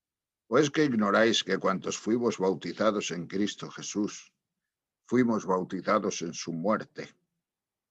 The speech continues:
Fuimos, pues, con él sepultados por el bautismo en la muerte, a fin de que,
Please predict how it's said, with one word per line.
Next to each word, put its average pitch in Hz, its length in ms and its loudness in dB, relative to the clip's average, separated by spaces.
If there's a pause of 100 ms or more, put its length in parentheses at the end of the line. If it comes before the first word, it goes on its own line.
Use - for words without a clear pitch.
(1400)
Fuimos, 139 540 4
pues, 127 280 4
con 107 200 4
él 110 240 4
sepultados 98 880 0
por 95 180 0
el 90 140 2
bautismo 131 760 -2 (2750)
en 101 240 2
la 85 140 0
muerte, 95 540 0
a 78 100 -2
fin 147 320 0
de 127 180 4
que, 101 240 0